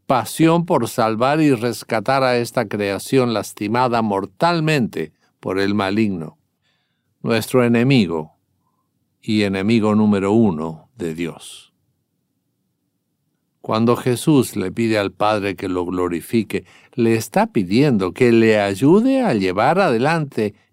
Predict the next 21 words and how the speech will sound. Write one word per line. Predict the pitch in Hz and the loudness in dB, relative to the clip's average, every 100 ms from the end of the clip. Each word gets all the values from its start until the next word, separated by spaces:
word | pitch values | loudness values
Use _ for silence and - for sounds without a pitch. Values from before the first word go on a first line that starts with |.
| _ | _
esto | - 185 185 - 110 113 | -2 -2 -2 0 2 2
que | - 160 | 0 2
llamamos | 147 139 117 113 123 135 - - | 4 2 0 0 0 -4 -6 -16
su | - - 123 98 | -14 -6 -4 -2
pasión. | 90 - 131 104 - _ _ _ _ _ _ _ _ _ | -4 -2 2 0 -2 _ _ _ _ _ _ _ _ _
Jesús | - 127 117 196 202 - | -2 -2 2 2 4 2
estaba | 175 - 156 147 147 120 | 0 2 2 2 0 -2
a | 113 | -4
solo | - 156 143 147 - | 0 4 4 2 2
unas | 165 180 180 185 170 | 4 4 4 0 -2
pocas | - 147 139 147 131 - | -2 -2 0 -2 0 2
horas | 139 104 101 - | 2 2 -2 -4
de | 113 | -4
entrar | 101 110 131 139 - | -4 -2 0 -2 -4
al | - 117 104 | -4 -2 -2
escenario | 98 - 101 110 131 127 127 | -6 -6 -4 -2 0 0 0
de | 120 | -2
la | 104 101 | -2 -4
traición, | 98 90 87 - 123 117 87 - _ _ _ _ | -4 -6 -6 -6 -2 -2 -2 -10 _ _ _ _
la | - 92 | -6 -6
tortura, | - 101 90 - 139 120 101 - | -2 -2 -2 0 2 2 0 -4